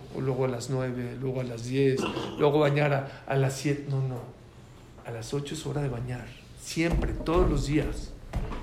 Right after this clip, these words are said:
Ocho y cuarto, te pones la pijama. Ocho y media, cenar. Bueno, mi esposa lo hacía un poquito antes, a las siete. <laughs> Ya tenía la orden.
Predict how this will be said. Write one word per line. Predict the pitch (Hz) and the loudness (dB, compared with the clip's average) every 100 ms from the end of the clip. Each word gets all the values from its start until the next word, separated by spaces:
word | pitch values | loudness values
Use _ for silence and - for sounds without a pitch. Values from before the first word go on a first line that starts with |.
| - - - | -10 -14 -2
Ocho | 143 143 | -2 0
y | 147 | -2
cuarto, | - 147 147 160 165 - - - - - - - | 2 2 2 -2 -4 -8 -16 -16 -18 -16 -12 -8
te | 131 | -4
pones | 139 139 | 0 2
la | 131 | 2
pijama. | 127 135 131 123 117 - | -2 0 0 0 -4 -8
Ocho | - 135 - | -6 -6 -2
y | |
media, | 139 139 151 | 0 2 0
cenar. | - 131 131 120 - - - - - - | -2 -4 -2 -4 -8 -14 -16 -16 -18 -6
Bueno, | 131 127 104 - - - - - | -4 -4 -6 -12 -18 -20 -20 -14
mi | 139 | -12
esposa | - 151 143 139 | -6 -2 2 2
lo | 139 | 0
hacía | - 135 | -2 -2
un | |
poquito | 131 127 - 143 | -2 -6 -6 -6
antes, | 117 - - | -6 -8 -8
a | |
las | 127 117 | -8 -2
siete. | 156 143 - | 0 0 0
<laughs> | - 139 - - - - - | -6 -6 -6 -10 -14 -10 -2
Ya | 139 135 | 2 2
tenía | 143 147 147 | 2 2 4
la | 135 - - - - - | 2 -2 -10 -16 -14 -12
orden. | - 127 123 110 | -8 -6 -6 -8